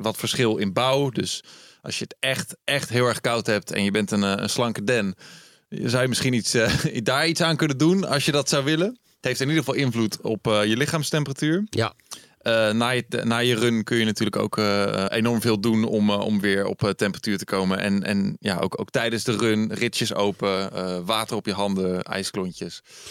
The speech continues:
Speaker 2: En, eh, in de winter, zeg maar, als je gelopen hebt en je hebt het wel koud gekregen, je komt thuis en denkt, oh, ik heb het toch, eh, hè, weer toch niet warm genoeg gedaan en heel koud gekregen. Ja, dat, ga dan, eh, ehm,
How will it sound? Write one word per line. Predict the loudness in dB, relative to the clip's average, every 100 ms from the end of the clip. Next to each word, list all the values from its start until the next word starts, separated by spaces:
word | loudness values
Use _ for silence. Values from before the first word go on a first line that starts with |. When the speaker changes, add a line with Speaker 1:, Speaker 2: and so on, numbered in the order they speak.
| -16 -12 -2
Speaker 2:
En, | 0 2
eh, | 2 2
in | 2
de | 4
winter, | 2 2 0
zeg | 0
maar, | 0 0
als | 0 0
je | 2
gelopen | 2 4 2 2
hebt | 0 0 0
en | 2
je | 2
hebt | 0
het | -2
wel | 0 0 0
koud | 2 0 2
gekregen, | 0 2 2 2 2
je | 0
komt | 0 0
thuis | 2 2 2
en | 2
denkt, | 0 -2
oh, | -2 0 0 -2 _ _ _ _ _ _ -10
ik | -2
heb | -2
het | 0
toch, | 0
eh, | 2
hè, | 4 4 2
weer | 2
toch | 2 0 0
niet | 0 2 0
warm | 0 2 2 2
genoeg | 4 4 4
gedaan | 2 4
en | 4 6
heel | 6 6 6 6 6 6 4
koud | 4 2 0
gekregen. | -2 0 0 0 -2 _ _ _
Ja, | 0 2
dat, | 0 -2
ga | -2 0 2
dan, | 2 4
eh, | 4 4 0 -2
ehm, | 2 2 2